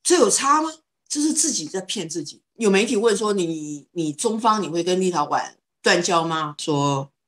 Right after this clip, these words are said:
目前降级了，已经充分体现了中方的严正立场。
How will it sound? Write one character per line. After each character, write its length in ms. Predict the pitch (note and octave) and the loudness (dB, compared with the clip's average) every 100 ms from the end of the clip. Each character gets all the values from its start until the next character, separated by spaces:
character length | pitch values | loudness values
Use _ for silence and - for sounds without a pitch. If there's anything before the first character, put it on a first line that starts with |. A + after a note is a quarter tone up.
| _ - | _ 2
目 180 | B3+ B3 | 6 6
前 240 | F3+ D3+ | 6 2
降 280 | F#3+ F3 D3+ | 4 2 2
级 260 | - A2 C3+ | -4 -4 -10
了， 200 | - - | -12 -6
已 100 | D3 | 2
经 160 | F3 F#3+ | 4 4
充 220 | - A#3 | 4 4
分 240 | G#3 E3 _ _ | 4 2 _ _
体 260 | - - - | 0 2 2
现 320 | - G3+ C#3+ | 0 2 2
了 80 | B2 | -2
中 260 | - F#3 G3+ | 0 2 4
方 220 | F3+ F3 | 2 4
的 160 | D3+ - | 2 2
严 320 | D3 C#3 D3+ | 2 4 2
正 360 | D3+ G3+ D3+ B2 | 2 2 0 -2
立 160 | D#3 F3+ | 0 0
场。 240 | - - | 0 -6